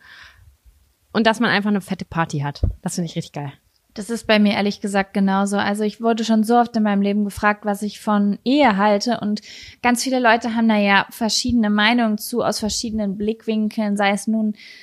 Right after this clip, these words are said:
Speaker 2: ein konservativer oder ein moderner oder ein feministischer oder sonst was. Und ich hab diese Blickwinkel alle nicht.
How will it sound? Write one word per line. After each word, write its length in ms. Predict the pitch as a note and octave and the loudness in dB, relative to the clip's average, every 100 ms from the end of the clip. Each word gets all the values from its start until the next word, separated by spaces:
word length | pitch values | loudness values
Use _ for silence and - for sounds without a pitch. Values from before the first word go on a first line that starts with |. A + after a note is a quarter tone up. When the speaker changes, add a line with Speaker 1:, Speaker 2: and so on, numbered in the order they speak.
| - _ _ _ _ _ _ _ | -20 _ _ _ _ _ _ _
Speaker 2:
ein 100 | A3+ | -2
konservativer 1120 | A3+ C#4+ C4+ B3+ A#3+ A#3 - A#3+ A3 A3 G#3+ G3 | 2 2 4 4 2 -2 -6 0 2 4 4 2
oder 100 | G#3 | 0
ein 80 | G3+ | -2
moderner 600 | G#3+ G#3 G3+ A#3 A3 G#3 | -2 0 2 4 4 4
oder 80 | G3+ | 2
ein 100 | G3+ | -2
feministischer 720 | A#3 A3 G#3+ B3+ - A3+ A3+ | -2 -2 -2 -4 -4 -2 0
oder 140 | G#3 | -2
sonst 320 | G3+ A#3+ B3 | 0 0 0
was. 180 | A3+ G#3+ | 0 -2
Und 100 | C#3 | -2
ich 160 | A3+ - | -4 -2
hab 200 | - - | -2 -2
diese 220 | C4 A#3 | -8 -6
Blickwinkel 640 | A3 C#4+ C#4 B3+ B3 A3+ - - | -2 -2 0 0 2 -2 -4 -4
alle 300 | C4 D#4 G#3 | 0 4 4
nicht. 600 | F3+ B2 A#2+ - - - | 2 -4 -14 -18 -16 -18